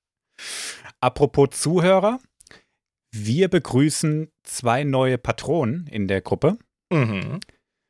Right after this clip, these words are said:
Speaker 1: Das wäre einmal der Gnupi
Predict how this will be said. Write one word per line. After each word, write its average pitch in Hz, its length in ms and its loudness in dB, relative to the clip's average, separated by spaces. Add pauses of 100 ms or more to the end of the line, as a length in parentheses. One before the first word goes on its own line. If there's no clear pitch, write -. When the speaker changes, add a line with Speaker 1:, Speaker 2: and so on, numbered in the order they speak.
(320)
Speaker 1:
Das 107 320 -2
wäre 113 340 0
einmal 107 580 0
der 92 440 0
Gnupi 127 680 -2